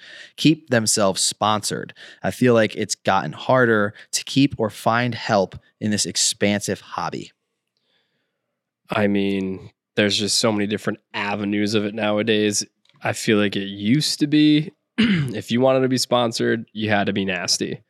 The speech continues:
Speaker 2: If you wanted any support, you had to be very, very good at the top of the rankings and everything, blah, blah, blah. Nowadays, as an old school snowboarder, I mean, you can get help by just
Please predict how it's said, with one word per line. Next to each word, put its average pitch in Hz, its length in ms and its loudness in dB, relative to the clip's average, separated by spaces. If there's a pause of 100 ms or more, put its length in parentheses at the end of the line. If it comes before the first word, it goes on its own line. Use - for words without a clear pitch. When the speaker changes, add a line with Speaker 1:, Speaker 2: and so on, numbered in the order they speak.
(440)
Speaker 2:
If - 100 -12
you 101 80 4
wanted 110 200 4
any 113 180 2
support, 117 560 4
you 110 140 0
had 98 120 0
to 101 60 -6
be 95 320 -8 (120)
very, 117 420 4
very 147 280 6
good 120 320 4
at 107 100 -2
the - 60 -8
top 110 320 0
of 107 120 -6
the 113 80 -4
rankings 101 500 -4
and 98 100 -8
everything, 98 440 -6
blah, 98 140 -2
blah, 101 80 -8
blah. 92 260 -8
Nowadays, 185 920 2
as 113 260 -2
an 104 120 0 (180)
old 135 260 0
school 135 340 2
snowboarder, 143 680 2 (840)
I 107 160 -2
mean, 101 300 -2
you 113 260 0
can 117 180 -4
get 101 160 0
help 101 240 -2
by 104 160 -4
just 98 320 -4